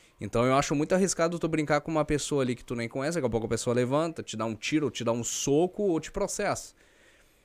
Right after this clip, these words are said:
E, como eu disse, tudo tem limite, cara. Tu não pode, ah, brincar com a religião de uma pessoa, pegar pesado numa piada do tipo. Então, é, são coisas que tu tem que saber filtrar legal.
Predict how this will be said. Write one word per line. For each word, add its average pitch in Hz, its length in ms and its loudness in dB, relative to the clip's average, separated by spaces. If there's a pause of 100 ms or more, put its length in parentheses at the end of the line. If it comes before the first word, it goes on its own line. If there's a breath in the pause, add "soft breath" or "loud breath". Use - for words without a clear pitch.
(120)
E, 117 840 2
como 143 160 0
eu 175 40 2
disse, 196 240 -4
tudo 143 220 -4
tem 180 160 -4
limite, 208 380 -2
cara. 110 220 -2
Tu - 100 -10
não 127 120 -4
pode, 151 480 0 (360 soft breath)
ah, 131 220 6
brincar 135 400 2
com 147 100 -2
a - 20 2
religião 131 440 2
de 120 100 -4
uma 123 140 0
pessoa, 139 720 2
pegar 120 280 0
pesado 131 520 0
numa 120 240 -2
piada 123 360 0
do 123 120 -6
tipo. 135 460 -2
Então, 113 320 -4
é, 117 140 -8 (220)
são 131 220 0
coisas 156 340 2
que 165 120 0
tu 151 140 -2
tem 147 220 -4
que 185 100 -6
saber 143 420 0
filtrar 147 880 0
legal. 107 460 -2